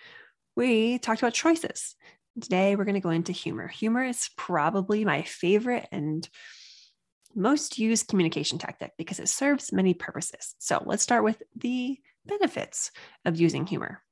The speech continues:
Well, it's been evidenced to add joy and happiness to our lives. Shocker there.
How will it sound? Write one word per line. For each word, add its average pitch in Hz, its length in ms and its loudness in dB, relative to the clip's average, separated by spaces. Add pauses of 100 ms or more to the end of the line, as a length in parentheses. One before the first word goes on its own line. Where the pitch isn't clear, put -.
Well, 285 360 -2
it's - 160 -10
been - 160 -4
evidenced 170 520 -2 (100)
to 156 500 0 (240)
add 156 160 -4
joy 160 360 0
and 196 100 -2
happiness 151 440 -2
to - 100 -8
our 156 120 0
lives. - 460 -2
Shocker - 440 -4
there. 190 320 -2